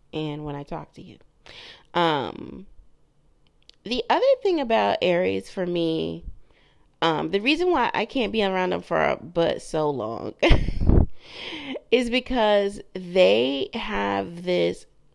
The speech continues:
m-, remember I, I mentioned that they were kind of aggressive. Okay, so they have this aggression that goes to another level. And I just can't handle their intensity. Like, it just makes me not wanna be around them.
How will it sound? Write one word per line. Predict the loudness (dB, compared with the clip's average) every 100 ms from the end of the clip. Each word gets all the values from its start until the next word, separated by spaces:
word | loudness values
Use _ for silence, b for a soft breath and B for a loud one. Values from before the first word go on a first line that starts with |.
| _ -20 b b b b b _ -4
m-, | 0
remember | 2 2 2 4
I, | 4 4 0 0
I | -2
mentioned | -2 -4 -2 -2
that | 0
they | 2
were | 0
kind | -2 -2 -2
of | -2
aggressive. | -6 -8 -10 -18 -16 -10
Okay, | -8 -8 -10 -14
so | -4 0 2
they | 2 2
have | 2 0 2
this | -2 -2
aggression | -6 -6 -4 -4 -2 -4 -2 -2
that | 0 0 0
goes | 0 0 0
to | -8 -6
another | -6 -6 -4 -4
level. | -4 -4 -4 -4 -4 -6 -10 B B B B B B
And | 2 4 4 2 2
I | 0
just | 0 -8
can't | -2 0 0 -2
handle | -2 0 0 0
their | 0
intensity. | 0 -4 -6 -8 -10 -12 -10
Like, | 2 4 6 4 0 -14 b b b b _ _ _ _ _ _ _
it | 4 6
just | 4 -2
makes | 0 -2 -2
me | -2 0
not | 0 0 0
wanna | 0 0
be | 0
around | 0 -2 -6
them. | -8